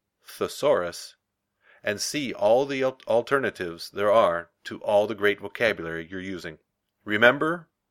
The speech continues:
organize yourself just a little bit in order to keep your new English words in the same place, be it a recording, a list, or a series of Post-its on the bathroom wall, or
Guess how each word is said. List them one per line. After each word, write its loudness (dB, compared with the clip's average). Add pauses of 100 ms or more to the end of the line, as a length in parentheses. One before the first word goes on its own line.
(120)
organize 2
yourself 0
just -8
a -10
little -6
bit -6 (360)
in -10
order -4
to -6
keep -12
your -2
new -6
English -10
words -8 (320)
in -10
the -8
same -8
place, -4 (760)
be -4
it -4
a -4
recording, -4 (600)
a -8
list, -6 (640)
or -6
a -6
series -6
of -6
Post-its -8
on -6
the -10
bathroom 2
wall, 0 (880)
or 0